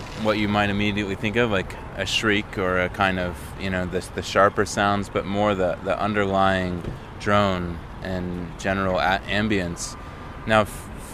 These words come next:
freeway sound doesn't necessarily convey that to me. I think of it more, there's so many ways to reconstitute it as something more like the ocean or calming, but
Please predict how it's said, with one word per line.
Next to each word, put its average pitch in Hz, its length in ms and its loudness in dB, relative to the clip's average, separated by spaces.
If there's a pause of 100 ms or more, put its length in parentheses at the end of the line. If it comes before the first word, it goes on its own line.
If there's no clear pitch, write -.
(360)
freeway 117 340 6
sound 98 320 2
doesn't 95 240 0
necessarily 92 580 0
convey 92 340 0
that 90 300 2
to 101 100 -6
me. 95 240 -2
I 95 120 2
think 92 240 -4
of 90 100 -2
it 67 100 -6
more, 90 400 0 (120)
there's 90 160 -2
so 101 240 -6
many 90 160 -4
ways 92 360 -4
to 87 280 -6 (180)
reconstitute 98 720 -4
it 98 160 0
as 87 400 -2 (600)
something 92 580 -4
more 98 180 2
like 90 160 2
the 82 120 0
ocean 101 360 0
or 90 120 0
calming, 110 540 2
but 95 260 4